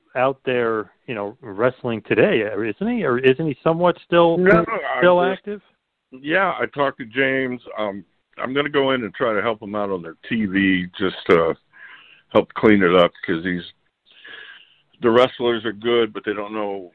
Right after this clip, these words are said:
Speaker 2: you know, they haven't been on T V, and they don't know how to work the T V or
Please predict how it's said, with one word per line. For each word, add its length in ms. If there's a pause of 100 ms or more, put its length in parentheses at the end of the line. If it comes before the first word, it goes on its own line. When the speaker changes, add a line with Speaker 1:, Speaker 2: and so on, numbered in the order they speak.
(120)
Speaker 2:
you 100
know, 160
they 180
haven't 220
been 140
on 160 (120)
T 180
V, 380
and 80
they 120
don't 180
know 100
how 140
to 80
work 320
the 80
T 260
V 400
or 280